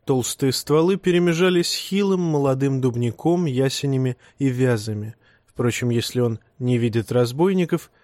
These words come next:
это еще ничего не значит. Они умеют прятаться лучше, чем честные люди. Мэрот, по правде сказать, от души ненавидел леса, а разбойников не любил еще больше.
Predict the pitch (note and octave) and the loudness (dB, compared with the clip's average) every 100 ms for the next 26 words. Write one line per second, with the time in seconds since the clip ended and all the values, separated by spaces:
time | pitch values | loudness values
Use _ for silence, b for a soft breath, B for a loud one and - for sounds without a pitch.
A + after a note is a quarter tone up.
0 | _ - E3 D#3 C#3 - D3+ D3 E3 - | _ -8 -2 0 0 0 -2 0 -2 -2
1 | - C#3 B2+ B2+ B2 A2 A2 G#2+ - C3+ | 0 0 0 0 -2 -2 -4 -4 -8 -16
2 | - _ b b b b b b C#3+ F#3+ | -20 _ b b b b b b 0 2
3 | A#3 G#3 G#3 G3 - F#3+ F3+ F3+ - F3+ | 4 4 2 0 0 0 2 0 2 2
4 | F3+ F#3+ E3+ - A2+ - A#2 G#2+ - A#2 | 4 2 0 -2 -6 -4 -4 -4 -4 -4
5 | - A#2+ A2+ G#2+ G#2 G#2+ G#2+ _ _ _ | -4 -6 -4 -4 -6 -8 -12 _ _ _
6 | _ _ _ _ _ _ _ _ _ _ | _ _ _ _ _ _ _ _ _ _
7 | _ _ _ _ _ _ _ _ _ A#2 | _ _ _ _ _ _ _ _ _ 0
8 | A#2+ F#3 G#3 G3+ - F#3 G#3 G#3 F#3 F3 | 2 4 2 2 -2 2 2 2 0 -2
9 | - F3 D#3+ F3 E3 D#3 C3+ C3 C3+ - | 0 0 2 0 2 -2 -2 -2 -2 0
10 | F3 E3 D3+ D3+ D3+ E3 C3 A#2+ A2+ A2+ | 0 2 2 2 0 -2 -2 -2 0 -2
11 | - - A2 A2+ C#3+ F3+ F3+ E3 C#3+ D3+ | -4 -6 -6 -6 -4 0 2 2 2 2
12 | D#3+ D3 - B2+ C3 B2 A#2+ B2 B2+ B2+ | 2 2 -2 -2 0 0 0 2 0 0
13 | - B2+ A2 G#2+ G#2 - - | -2 -4 -2 -4 -4 -8 -16